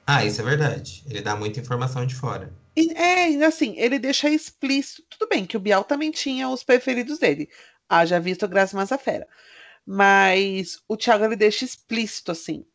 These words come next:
Speaker 2: quando ele não gosta de uma pessoa ou quando ele gosta muito de uma pessoa.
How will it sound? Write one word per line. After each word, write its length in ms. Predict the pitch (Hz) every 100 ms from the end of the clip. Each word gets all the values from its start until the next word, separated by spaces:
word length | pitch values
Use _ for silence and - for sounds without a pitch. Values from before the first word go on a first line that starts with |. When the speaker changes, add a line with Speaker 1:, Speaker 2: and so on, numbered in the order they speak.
| _ _
Speaker 2:
quando 200 | - 190
ele 120 | 180
não 160 | 190 190
gosta 300 | 180 175 180
de 60 | 190
uma 120 | 175
pessoa 360 | 170 180 - 190
ou 40 |
quando 200 | - 208
ele 120 | 202
gosta 380 | 185 185 190 240
muito 340 | 220 208 196
de 80 | 202
uma 140 | 208 208
pessoa. 560 | 240 247 - 156 156